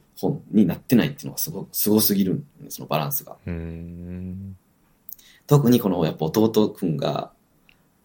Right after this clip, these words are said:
Speaker 1: イスラム国にさん-、参加して、彼視点で、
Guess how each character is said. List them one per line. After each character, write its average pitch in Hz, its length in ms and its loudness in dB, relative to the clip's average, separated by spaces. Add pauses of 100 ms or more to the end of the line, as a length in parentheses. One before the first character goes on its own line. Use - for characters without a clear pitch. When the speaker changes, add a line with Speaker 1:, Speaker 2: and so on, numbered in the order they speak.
Speaker 1:
イ - 40 -8
ス - 140 -2
ラ 104 100 4
ム 101 100 2
国 - 240 -10
に - 60 -16
さ - 160 -8
ん-、 - 100 -12 (120)
参 78 300 -4
加 76 160 -10
し - 160 -2
て、 - 260 -2 (480)
彼 113 220 2
視 - 160 0
点 - 220 2
で、 123 320 2